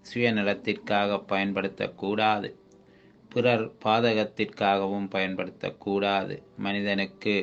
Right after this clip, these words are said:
உடல் ஆற்றலும் மனத்தின் ஆற்றலும் உண்டு. மனத்தின் நான்கு பகுதிகள் உள்ளன. அவை மனம், சித்தம், புத்தி, அகங்காரம் என்பவை.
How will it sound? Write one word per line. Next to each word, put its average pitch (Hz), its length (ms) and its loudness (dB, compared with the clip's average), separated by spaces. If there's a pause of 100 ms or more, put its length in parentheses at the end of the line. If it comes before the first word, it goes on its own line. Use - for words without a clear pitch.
(600)
உடல் 113 280 2
ஆற்றலும் 101 680 0 (360)
மனத்தின் 104 500 -2
ஆற்றலும் 95 640 -2
உண்டு. 92 420 -6 (880)
மனத்தின் 123 500 2
நான்கு 110 400 2
பகுதிகள் 104 500 2
உள்ளன. 95 520 -2 (300)
அவை 98 420 0
மனம், 98 640 -2
சித்தம், 95 800 -6
புத்தி, - 680 -6
அகங்காரம் 92 800 -4
என்பவை. 92 640 -6